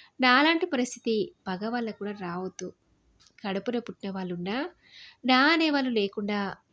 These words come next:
ఎవరూ లేని అనాథగా బ్రతకడం కన్నా బాధాకరమైన విషయం ఇంకొకటి ఉండదు లక్ష్మి. అందుకే అని రాసి ఉంది. నాన్న రాసిన ఆ చివరి పేజీ చదివాక ఇక నా గుండె ఆగిపోతుందేమో అనేంత బాధ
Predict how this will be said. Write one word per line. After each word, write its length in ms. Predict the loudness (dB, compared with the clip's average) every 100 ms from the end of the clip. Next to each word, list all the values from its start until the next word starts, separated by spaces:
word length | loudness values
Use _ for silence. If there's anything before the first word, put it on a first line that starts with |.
| 0
ఎవరూ 340 | 2 2 0
లేని 260 | 0 0 -2
అనాథగా 440 | -2 -4 -4 -6
బ్రతకడం 380 | -8 -12 -12 -14
కన్నా 440 | -12 -10 -10 -10 -14 _ _ -14
బాధాకరమైన 680 | -10 -8 -8 -8 -6 -6 -4
విషయం 440 | -4 -6 -6 -8 -12 _ _ -14
ఇంకొకటి 400 | -14 -14 -14 -10
ఉండదు 220 | -8 -6
లక్ష్మి. 560 | -6 -8 -8 -8 -8 -12 _ _ _ _ _ _ _ -12
అందుకే 500 | -10 -10 -10 -8 -8 -10 _ _ _ _ -12
అని 180 | -10 -10
రాసి 400 | -10 -8 -8 -10
ఉంది. 340 | -10 -10 -10 _ _ _ -20 -20 -20 -2
నాన్న 340 | 4 6 6 6
రాసిన 400 | 4 2 0 -2
ఆ 60 |
చివరి 340 | -2 -2 -4 -4
పేజీ 300 | -4 -6 -8
చదివాక 840 | -8 -10 -8 -8 -6 -6 -6 -10 _ _ -10
ఇక 140 | -8
నా 180 | -6 -8
గుండె 380 | -6 -6 -4 -4
ఆగిపోతుందేమో 960 | -4 -4 -4 -4 -6 -8 -4 -4 -2
అనేంత 280 | -4 -6 -10
బాధ 360 | -10 -8 -6